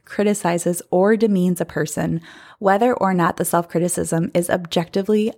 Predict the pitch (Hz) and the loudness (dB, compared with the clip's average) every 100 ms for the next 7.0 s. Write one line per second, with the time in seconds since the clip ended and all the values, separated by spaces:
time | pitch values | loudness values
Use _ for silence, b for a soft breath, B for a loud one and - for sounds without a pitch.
0 | - 156 165 160 - 165 - - - 214 | -12 -4 -2 -2 -4 -6 -4 -6 -4 -6
1 | - B B B B - 190 185 190 185 | -8 B B B B 0 2 4 2 2
2 | 190 175 - 190 185 - 190 175 - 214 | 0 0 0 0 -2 -2 -2 -2 -4 -2
3 | 226 254 233 180 180 175 - - 196 226 | 0 0 2 0 -2 -4 -8 -2 2 4
4 | 226 233 214 - 185 175 180 160 175 165 | 4 2 0 -4 -6 0 -2 0 -2 -2
5 | - 165 175 208 208 220 220 - - 170 | -2 2 2 2 2 2 0 -2 -2 2
6 | 165 165 - 185 - 165 160 160 160 - | 2 2 -4 -4 -4 -2 -2 0 0 -2